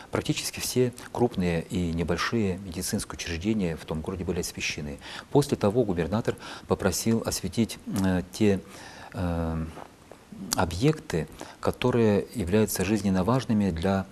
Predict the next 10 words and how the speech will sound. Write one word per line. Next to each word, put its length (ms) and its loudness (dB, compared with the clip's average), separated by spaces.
э, 240 -2
населения. 720 0
Э, 220 -6
мы 200 4
осветили 600 0
хлебокомбинат, 1000 0
м, 520 -6
разные 600 2
другие, 560 2
э, 420 0